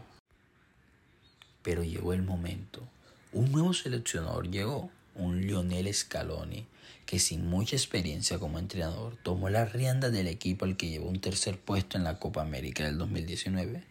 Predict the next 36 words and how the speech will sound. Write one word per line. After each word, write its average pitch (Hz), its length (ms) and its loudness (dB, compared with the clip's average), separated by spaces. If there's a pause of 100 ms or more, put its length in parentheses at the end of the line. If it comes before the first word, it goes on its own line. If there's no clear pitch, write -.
(420)
y 101 100 2
posteriormente 82 920 0
a - 20 -4
ser 82 260 -2
campeón 85 480 0
en 85 100 0
la 82 160 -4
Copa 95 280 4
América 87 440 4
en 90 100 2
dos 101 160 -6
mil - 180 -4
veintiuno, 101 640 -6 (600)
acabando 92 480 2
así 95 400 0 (180)
con - 180 -2
una 87 200 4
sequía 95 380 2
de 92 160 4
más 95 340 4
de 120 100 2
veintiocho 95 680 0
años 90 320 2
sin 80 140 -2
ganarla, 90 580 2 (640)
además 92 420 6
de - 100 -2
ser - 180 2
el 104 80 0
primer 92 380 2
trofeo 87 400 -2
de 82 140 0
Messi 85 420 -2
con 85 140 -2
la 80 60 0
absoluta - 680 -2